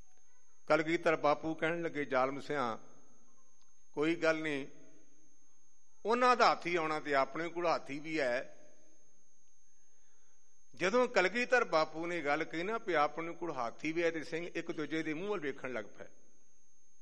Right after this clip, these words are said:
ਵੀ ਸਾਡੇ ਤਾਂ ਘੋੜੇ ਵੀ ਖਤਮ ਹੋ ਗਏ, ਹਾਥੀ ਕਿੱਥੋਂ ਆ ਗਿਆ?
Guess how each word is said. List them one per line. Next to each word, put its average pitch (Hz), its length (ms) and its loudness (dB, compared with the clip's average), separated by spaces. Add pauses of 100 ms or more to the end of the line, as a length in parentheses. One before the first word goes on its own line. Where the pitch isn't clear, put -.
(680)
ਵੀ 120 80 -8
ਸਾਡੇ 135 360 4
ਤਾਂ 160 160 0 (120)
ਘੋੜੇ 123 280 0
ਵੀ 165 100 0
ਖਤਮ 156 300 -4
ਹੋ 139 120 -4
ਗਏ, 120 300 0 (2000)
ਹਾਥੀ 156 320 6
ਕਿੱਥੋਂ 247 380 4
ਆ 180 140 8
ਗਿਆ? 190 400 6